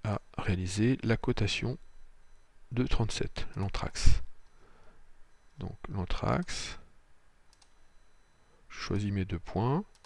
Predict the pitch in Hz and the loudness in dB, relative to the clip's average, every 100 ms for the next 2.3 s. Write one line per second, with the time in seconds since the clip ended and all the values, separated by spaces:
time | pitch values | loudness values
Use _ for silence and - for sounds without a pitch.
0 | - - - - - - - - - 117 | -20 -20 -18 -18 -18 -20 -20 -16 -6 -4
1 | 110 107 110 98 - 131 123 - 107 - | -4 -4 -4 -4 -4 -4 -4 -2 -2 -4
2 | - - | -6 -6